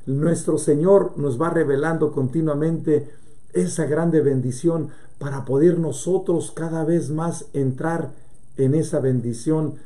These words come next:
de ir descubriendo quién es Dios.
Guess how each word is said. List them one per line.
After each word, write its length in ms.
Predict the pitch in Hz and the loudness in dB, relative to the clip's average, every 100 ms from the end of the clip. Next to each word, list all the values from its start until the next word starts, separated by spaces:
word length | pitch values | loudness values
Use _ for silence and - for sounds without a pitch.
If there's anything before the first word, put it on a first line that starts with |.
| - - | -12 -2
de 140 | 135 | 0
ir 180 | 156 151 | 2 2
descubriendo 880 | 151 - 135 120 151 160 156 131 - - - - - - | 0 0 -2 0 0 2 0 0 -6 -14 -14 -14 -14 -8
quién 260 | - 196 185 | 4 4 4
es 240 | 170 - | -4 -4
Dios. 680 | 175 170 139 131 - - | -6 -6 -10 -14 -14 -14